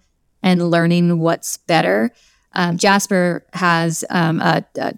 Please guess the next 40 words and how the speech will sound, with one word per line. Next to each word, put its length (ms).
template 360
within 280
it 160
that's 160
sort 140
of 60
a 60
prompt 480
generator. 640
So 160
you 220
can 240
put 160
a 40
prompt 380
in, 400
"Isn't 260
working 300
for 160
you," 400
uh, 220
and 340
for 220
Jasper 360
Art, 380
and 420
the 260
template 460
will 280
make 280
that 180
prompt 320
better 420
so 140
that 140
you 100
get 220
a 40
more 160
detailed 560